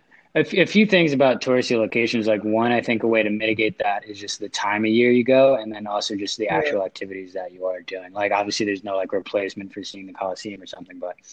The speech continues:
Speaker 1: there's certain areas that you can kind of remain in that are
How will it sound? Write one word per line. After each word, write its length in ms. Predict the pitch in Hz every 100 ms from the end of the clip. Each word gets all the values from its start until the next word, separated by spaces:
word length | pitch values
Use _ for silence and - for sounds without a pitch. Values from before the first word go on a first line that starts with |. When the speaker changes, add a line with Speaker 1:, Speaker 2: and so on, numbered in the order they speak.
| - - - -
Speaker 1:
there's 140 | 113
certain 220 | 131 120
areas 460 | 117 110 110 101 98
that 160 | 98
you 80 | 95
can 120 | 104
kind 240 | 92 98 92
of 160 | 87 - _ - 131
remain 480 | 107 101 98 95 92
in 120 | 90
that 120 | 90
are 200 | 90 87